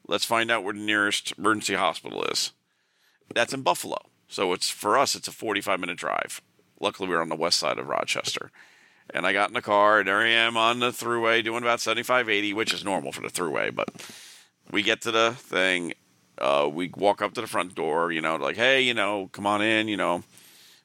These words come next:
We didn't even call 'em beforehand. We just, like, we just got in the car and drove, and they're like, "Oh," they looked at her, they felt her belly, they're like, "Let's get her inside right now." They did an ultrasound, and unfortunately, she has cancer.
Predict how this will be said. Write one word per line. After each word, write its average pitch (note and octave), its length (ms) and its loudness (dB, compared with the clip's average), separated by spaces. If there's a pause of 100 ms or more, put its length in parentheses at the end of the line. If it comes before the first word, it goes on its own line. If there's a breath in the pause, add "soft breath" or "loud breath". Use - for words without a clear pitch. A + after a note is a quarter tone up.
We F#2+ 120 -2
didn't G2+ 260 -2
even G#2+ 260 -2
call G2+ 180 2
'em F#2+ 60 -2
beforehand. F2 520 0
We E2 60 -4
just, D#2 160 -8
like, D#2 200 -2
we E2+ 120 -6
just E2+ 240 -4
got F2 160 0
in - 40 -8
the - 60 -8
car E2+ 200 0
and E2 80 -6
drove, E2+ 360 2
and D#2 260 -6
they're D2+ 140 -2
like, C#2+ 240 0
"Oh," A#2 320 2 (260)
they D2+ 340 -4
looked F#2+ 240 -4
at G2+ 80 0
her, F#2+ 220 2
they D#2+ 180 -4
felt F#2+ 240 -2
her F#2+ 80 -4
belly, F#2+ 260 0
they're D#2+ 100 -4
like, D2+ 200 0
"Let's F#2+ 160 -4
get G2+ 120 -2
her F#2+ 80 -2
inside F#2+ 280 0
right F2+ 180 0
now." F#2 320 0 (460 loud breath)
They A2+ 120 4
did A2+ 160 2
an A2+ 80 0
ultrasound, G#2+ 800 0 (120)
and F#2 280 2
unfortunately, D2 720 -2
she - 180 2
has - 180 -4
cancer. - 380 -6